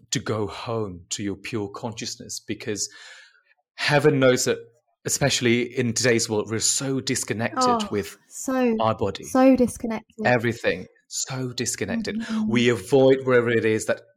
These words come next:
Speaker 1: triggers us.
Speaker 2: Mm-hmm.
Speaker 1: We numb ourselves.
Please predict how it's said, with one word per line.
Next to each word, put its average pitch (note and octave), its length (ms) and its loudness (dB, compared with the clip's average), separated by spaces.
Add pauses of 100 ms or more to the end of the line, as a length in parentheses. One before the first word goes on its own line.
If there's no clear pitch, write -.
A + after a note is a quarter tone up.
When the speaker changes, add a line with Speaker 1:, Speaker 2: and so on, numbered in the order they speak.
Speaker 1:
triggers A2 480 -2
us. B3 240 -2
Speaker 2:
Mm-hmm. A#3 500 -2
Speaker 1:
We A2+ 340 2
numb B2 640 2 (140)
ourselves. G#2 540 0